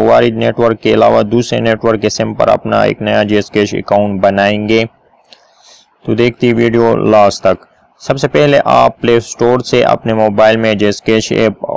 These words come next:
डाउनलोड करें, क्योंकि जेज और वारिद नेटवर्क के अलावा दूसरे नेटवर्क पर नया जेज कैश अकाउंट सिर्फ जेज कैश ऐप के ज़रिए ही बनाया जा सकता है। तो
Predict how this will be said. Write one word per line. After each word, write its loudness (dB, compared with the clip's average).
डाउनलोड 2
करें, 2
क्योंकि 0
जेज 0
और 2
वारिद 2
नेटवर्क -2
के 0
अलावा 2
दूसरे -2
नेटवर्क -2
पर 0
नया -2
जेज -2
कैश -2
अकाउंट -2
सिर्फ -2
जेज -2
कैश -2
ऐप -4
के -8
ज़रिए -2
ही -4
बनाया 0
जा 0
सकता -4
है। -4
तो 0